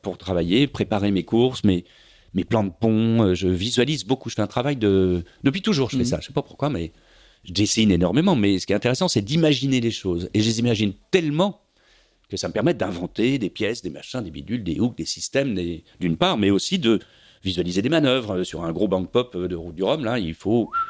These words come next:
Speaker 1: un peu gérer, hein. T'as quarante ficelles dans tous les coins, un plan de pont qui était pas du tout adapté. Donc, il faut visualiser. Et ben, cette visualisation à l'extrême, je me souviens, on est la dernière nuit de ce tout premier Vendée Globe. Je suis à donc quelques centaines de milles d'ici de, de, des Sables d'Olonne.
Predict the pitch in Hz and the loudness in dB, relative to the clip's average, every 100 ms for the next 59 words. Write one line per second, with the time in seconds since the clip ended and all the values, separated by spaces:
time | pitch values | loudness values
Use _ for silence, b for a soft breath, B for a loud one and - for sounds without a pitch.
0 | - - - 123 127 139 131 120 92 85 | -10 -10 -4 -2 0 0 0 0 -2 -2
1 | 82 80 85 127 123 87 85 82 - 131 | -4 -6 -6 -4 -2 -4 -6 -6 -2 -2
2 | 101 90 - 92 85 85 98 82 90 82 | -2 -6 -4 -6 -6 -2 -2 -2 -2 -2
3 | - 139 143 b b b b b 90 - | 0 -2 -4 b b b b b -14 -12
4 | - 151 131 120 104 90 82 - b b | -2 -2 0 -2 0 0 -4 -8 b b
5 | b b b _ _ - 113 110 147 165 | b b b _ _ -2 -2 0 0 2
6 | 139 139 120 127 139 117 95 98 - - | 2 0 -2 -2 0 2 2 -2 -4 -2
7 | 196 127 82 - 90 95 95 87 131 113 | 0 -2 -4 -8 -4 0 0 0 0 2
8 | 127 214 - - 107 101 95 - _ - | 2 0 -2 0 2 2 0 -8 _ -8
9 | 95 196 175 147 110 92 120 127 107 _ | 0 2 2 -2 -2 2 2 2 0 _
10 | b b b b b - 82 95 - 98 | b b b b b -18 -6 -4 -2 -2
11 | 90 - 135 117 92 87 85 107 123 175 | -4 -4 -2 -2 -2 -4 -4 -4 0 0
12 | 175 - 85 78 82 85 - 101 - 92 | -2 -10 -8 -6 -6 -6 -2 -2 0 -2
13 | 82 82 90 85 87 90 92 82 85 - | -2 -6 -6 -4 -4 -4 -6 -6 -8 -6
14 | 107 87 82 78 - - 71 76 73 82 | -6 -4 -4 -6 -12 -16 -14 -10 -4 0
15 | 107 190 | 2 2